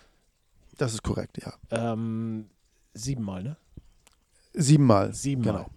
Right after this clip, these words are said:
Speaker 1: genau.
Speaker 2: genau. Ähm, wird dieses Jahr auch wieder Flag Football angeboten, sprich spielt ihr?
Speaker 1: Ja, es wird angeboten, es wird gespielt und, äh, die starten auch schon, glaub ich, äh, in zwei Wochen. Ich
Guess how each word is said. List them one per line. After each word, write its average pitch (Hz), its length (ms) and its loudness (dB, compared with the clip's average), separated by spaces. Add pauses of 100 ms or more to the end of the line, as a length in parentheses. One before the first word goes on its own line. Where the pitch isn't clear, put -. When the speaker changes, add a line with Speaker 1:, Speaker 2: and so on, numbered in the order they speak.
Speaker 1:
genau. 110 380 -8 (120)
Speaker 2:
genau. 104 340 -4
Ähm, 107 220 -6 (680)
wird 139 300 -2
dieses 175 280 2
Jahr 165 140 0
auch 151 80 -2
wieder 160 160 0
Flag - 240 -6
Football 143 340 -2
angeboten, 175 540 2
sprich - 240 0
spielt 143 360 -4
ihr? 196 140 -2 (520)
Speaker 1:
Ja, - 180 6 (720)
es - 140 -6
wird 135 160 0
angeboten, 160 580 6
es 127 220 -4
wird 143 140 -2
gespielt 156 680 4
und, 127 540 -2
äh, 117 320 2 (1300)
die 139 160 8
starten 135 560 4
auch 139 300 6
schon, 127 480 -2 (280)
glaub 117 240 0
ich, - 260 0 (160)
äh, 117 220 -2
in 117 100 -4
zwei 113 220 2
Wochen. 123 300 2
Ich - 260 -6